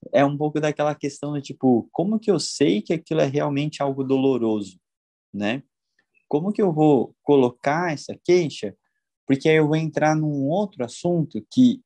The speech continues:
é do domínio da tie, que é a parte de dor pediátrica, aonde a gente não deixa de tá, eh, iniciando uma experiência de um trauma, né?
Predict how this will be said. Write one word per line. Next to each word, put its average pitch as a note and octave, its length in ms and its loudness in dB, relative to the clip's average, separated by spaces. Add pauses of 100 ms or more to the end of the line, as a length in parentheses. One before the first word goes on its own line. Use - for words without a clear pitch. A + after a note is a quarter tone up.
é C3+ 200 6
do B2+ 120 -6
domínio A2+ 400 -4
da G#2+ 120 -2
tie, B2 480 0
que - 140 -14
é - 20 -4
a - 60 -10
parte G#2+ 320 -6
de G#2 100 -10
dor G#2 240 -2
pediátrica, G#2 880 -6 (420)
aonde C3+ 520 2
a C#3 40 2
gente D3 340 -4
não F3 360 0
deixa D#3+ 460 2
de C3 180 -8
tá, C3+ 380 0 (240)
eh, A#2+ 240 0
iniciando E3 1120 -4 (140)
uma D3+ 140 -4
experiência D3 560 -2
de D#3 100 -8
um E3 100 -6
trauma, C3+ 540 0 (580)
né? C#3 280 -2